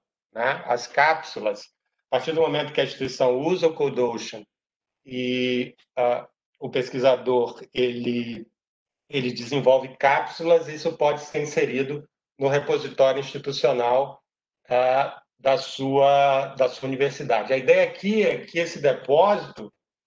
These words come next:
ah, se deu por integração aberta, não é? Obviamente, num ponto em que a cápsula foi divulgada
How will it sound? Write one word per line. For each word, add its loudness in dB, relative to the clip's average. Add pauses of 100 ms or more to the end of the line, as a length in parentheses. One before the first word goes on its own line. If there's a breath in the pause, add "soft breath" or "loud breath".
(300)
ah, 2
se -8
deu 8
por -2
integração 2
aberta, 0 (420)
não -2
é? 0
Obviamente, -2
num -2
ponto 0
em -8
que 4
a 2
cápsula 0
foi 2
divulgada 0